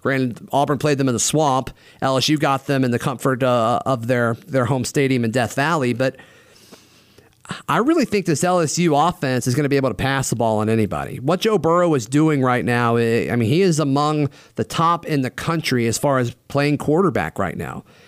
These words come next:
And so, uh, th-, that's actually kind of my concern. I mean, L S U's defense has not impressed me at all. I don't think it's impressed anybody. So I think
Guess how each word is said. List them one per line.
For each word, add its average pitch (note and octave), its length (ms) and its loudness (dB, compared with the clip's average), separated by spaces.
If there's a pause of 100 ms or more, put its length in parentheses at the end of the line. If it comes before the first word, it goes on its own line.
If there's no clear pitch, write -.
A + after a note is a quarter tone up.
(260)
And B2 120 0
so, D3 300 0
uh, E2 140 -2
th-, D#2+ 240 -18 (960)
that's E3+ 320 -2
actually E4 240 0
kind F3+ 160 -4
of D#3+ 60 -2
my D3+ 120 0
concern. C#3+ 340 -2
I D3+ 60 0
mean, C3 140 -2
L E3+ 180 2
S - 140 0
U's F3 180 0
defense F#3+ 720 -2 (340)
has C3 220 0
not D3+ 180 0
impressed C3 420 -2
me C3 120 2
at A2 80 2
all. G2+ 160 0
I D3+ 80 0
don't F#3 100 -2
think F3+ 100 -2
it's - 120 -4
impressed D3 340 -2
anybody. G2+ 420 -2
So D#3 280 -2
I D3 100 0
think F#3+ 380 -4